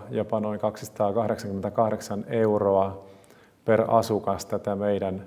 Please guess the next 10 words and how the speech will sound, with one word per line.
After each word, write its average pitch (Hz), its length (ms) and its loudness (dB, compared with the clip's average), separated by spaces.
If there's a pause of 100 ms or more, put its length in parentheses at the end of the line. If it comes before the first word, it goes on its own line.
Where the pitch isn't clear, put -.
meidän 101 340 0
kaupungin 95 580 -2
perusrahoitusta, 101 880 -2
niin 95 140 -6
kuin 95 100 -6
mikä, 95 360 -4
mikä 110 220 2
tulee 107 300 6
valtionosuuden 98 720 2 (100)
muodossa. 98 640 -6